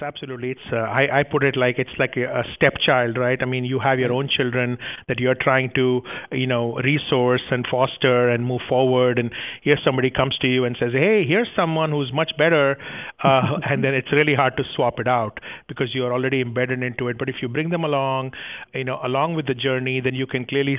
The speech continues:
Speaker 1: see the advantages of something, uh, that may be outside of your company. But ultimately, it's about business results, right? It has to enable you to be better, faster, cheaper, or a little bit of all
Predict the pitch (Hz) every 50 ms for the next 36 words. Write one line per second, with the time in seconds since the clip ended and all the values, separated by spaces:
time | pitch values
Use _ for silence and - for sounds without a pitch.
0 | - - 135 127 123 127 123 117 117 - 123 131 127 143 127 - 131 120 120 -
1 | - - - - - - - - - 123 123 120 123 - - 139 131 123 139 131
2 | 127 131 - - - 127 123 120 117 117 117 120 131 123 - 135 127 123 123 123
3 | 120 120 120 120 117 120 131 120 120 120 - - - 131 135 139 135 - - 127
4 | 117 - 123 123 - - 117 120 120 120 110 - - - - - - - - 156
5 | 147 165 165 180 196 208 220 196 175 - 165 147 131 - 143 131 123 120 110 127
6 | 120 110 123 113 - - 117 110 123 123 117 110 - - - 120 120 123 131 127
7 | - 156 151 - - - 143 131 127 127 123 123 123 120 120 123 123 120 - 127
8 | 120 120 120 117 - - - - - - - - 131 143 135 107 - 131 123 123
9 | 131 139 139 139 143 139 - - - - - - - 131 135 131 - - - -
10 | 139 131 131 131 - - - _ - - - - 147 139 - 143 135 127 123 123
11 | 123 - - 135 127 120 120 131 139 143 131 131 123 123 113 117 117 117